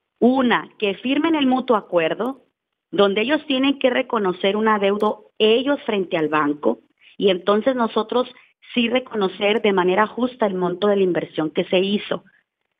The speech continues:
Y entonces sí, ya es una negociación con el banco en donde tienes que hablar de las tasas, porque la tasa que tenemos ahorita es de tie más cinco, que es muchísimo, y además tenemos también que hablar de las garantías, porque entonces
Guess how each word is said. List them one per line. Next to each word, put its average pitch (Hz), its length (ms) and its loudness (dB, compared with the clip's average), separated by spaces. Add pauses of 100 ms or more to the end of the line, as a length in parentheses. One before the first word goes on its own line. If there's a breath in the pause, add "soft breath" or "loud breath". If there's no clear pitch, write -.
(140)
Y 196 120 6
entonces 208 560 0
sí, 277 400 -2
ya 180 100 2
es 180 160 0
una 233 160 2
negociación 226 600 0
con 247 180 0
el 240 100 0
banco 220 340 0
en 240 60 0
donde 190 220 0
tienes 180 340 -2
que - 80 0
hablar 214 300 2
de 196 80 -4
las 165 240 -6
tasas, 214 480 0 (560)
porque 170 260 -2
la 160 160 2
tasa 175 240 -2
que 220 140 -4
tenemos 185 400 0
ahorita 180 300 0
es 175 60 -4
de 190 120 0
tie 202 260 0
más 170 240 -2
cinco, 208 380 0
que 185 80 0
es 175 80 -4
muchísimo, 196 720 -2 (580 soft breath)
y 196 120 4
además 190 340 0 (160)
tenemos 220 220 -10
también 196 420 -4
que 220 80 0
hablar 208 340 0
de 226 80 -2
las 196 220 -2
garantías, 170 640 -2 (880)
porque 190 240 0
entonces 214 420 0